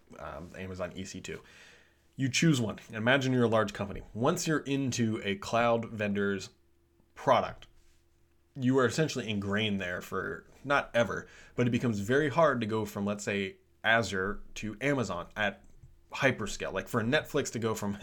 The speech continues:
<laughs> "Hey, we're gonna move from Amazon to Azure," would be an insurmountable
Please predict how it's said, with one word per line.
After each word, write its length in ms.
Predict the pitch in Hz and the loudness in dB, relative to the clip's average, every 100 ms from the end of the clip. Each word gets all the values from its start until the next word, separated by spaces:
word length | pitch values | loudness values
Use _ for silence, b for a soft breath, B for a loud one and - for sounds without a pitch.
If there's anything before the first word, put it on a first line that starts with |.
| 131 | -8
<laughs> 200 | - - | -12 -12
"Hey, 160 | 196 175 | -6 -4
we're 140 | 160 | -2
gonna 120 | 156 143 | -2 -2
move 120 | 131 | -4
from 100 | 127 | -4
Amazon 400 | 117 123 110 107 | -2 -2 -2 -2
to 80 | 101 | -2
Azure," 260 | 110 101 101 | -2 -2 -4
would 260 | 107 101 | -4 -6
be 300 | 104 104 104 | -2 -2 -2
an 240 | 101 101 - _ _ _ _ _ - | -6 -10 -10 _ _ _ _ _ -6
insurmountable 1120 | 165 135 139 127 120 107 104 101 98 87 | -4 -2 -2 0 0 -2 -4 -4 -6 -8